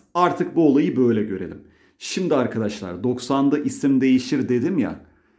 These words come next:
yüz seksen eksi alfa olan bir açıyı aslında ikinci bölge olduğu için doksan artı alfa da diye yazabilirim. Bakın bu da karşınıza gelecek. Bir açı var.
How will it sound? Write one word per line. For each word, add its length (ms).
yüz 220
seksen 380
eksi 300
alfa 300
olan 340
bir 120
açıyı 600
aslında 440
ikinci 420
bölge 240
olduğu 220
için 260
doksan 300
artı 260
alfa 300
da 220
diye 180
yazabilirim. 540
Bakın 240
bu 80
da 100
karşınıza 560
gelecek. 480
Bir 120
açı 260
var. 160